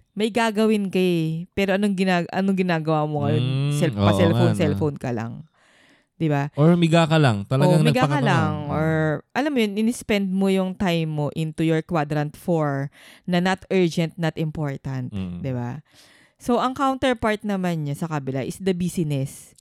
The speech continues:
Speaker 2: Okay.
Speaker 1: Hindi mo magawa yung isang bagay because very occupied ka with so many things.
Speaker 2: Mm-hmm.
Speaker 1: Di ba? So, enemy rin siya in achieving your goals or,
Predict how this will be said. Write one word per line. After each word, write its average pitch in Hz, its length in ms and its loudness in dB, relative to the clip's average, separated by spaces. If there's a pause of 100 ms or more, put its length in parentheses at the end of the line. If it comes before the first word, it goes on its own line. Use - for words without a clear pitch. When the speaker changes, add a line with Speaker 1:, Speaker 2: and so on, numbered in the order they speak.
Speaker 2:
Okay. 95 360 -4
Speaker 1:
Hindi 269 220 2
mo 359 100 0
magawa 262 400 0
yung 226 80 -4
isang 226 240 -2
bagay 165 320 -2
because 208 420 -4
very 220 300 0
occupied 196 580 -2
ka 151 200 -2
with 170 100 0
so 180 220 -2
many 165 240 -4
things. 143 580 -8
Speaker 2:
Mm-hmm. 92 680 -10 (240)
Speaker 1:
Di 156 100 -2
ba? 127 480 -2 (400)
So, 247 400 0
enemy 302 480 0
rin 247 240 0
siya 156 480 0
in 180 180 -2
achieving 190 540 -2
your 196 240 0
goals 147 640 -2
or, 165 240 -2